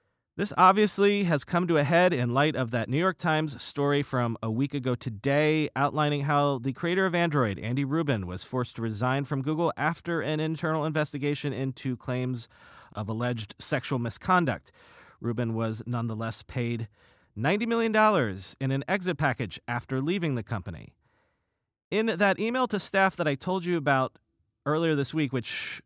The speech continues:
Google C E O Sundar Pichai sent to Google employees earlier this week,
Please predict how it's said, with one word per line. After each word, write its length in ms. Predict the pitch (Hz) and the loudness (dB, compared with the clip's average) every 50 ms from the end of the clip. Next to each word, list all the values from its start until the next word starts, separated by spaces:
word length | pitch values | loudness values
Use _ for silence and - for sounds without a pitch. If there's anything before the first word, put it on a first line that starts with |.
| _ _ 117 | _ _ -6
Google 240 | 107 139 139 143 135 | -4 -2 -2 -2 -2
C 300 | - - - 147 135 139 | -4 -2 -2 0 0 0
E 40 | |
O 60 | 131 123 | 0 0
Sundar 340 | 123 - - 143 135 131 127 | -2 -2 -2 -2 0 0 0
Pichai 400 | - 139 - - - 123 110 107 | -2 -4 -4 -2 -2 -2 -2 -2
sent 400 | - - - 180 180 151 - - | -6 -4 -2 -2 -2 -2 -4 -6
to 340 | - - 147 135 127 120 - | -2 0 2 2 2 0 -2
Google 300 | 110 127 127 113 117 113 | -2 -2 -2 0 0 -2
employees 420 | 110 101 - 120 110 107 104 98 | -4 -4 -4 -4 -4 -4 -6 -6
earlier 320 | - - 110 107 104 101 101 | -8 -8 -8 -6 -6 -6 -6
this 180 | 101 101 - | -8 -8 -8
week, 220 | 110 107 104 98 | -8 -8 -10 -10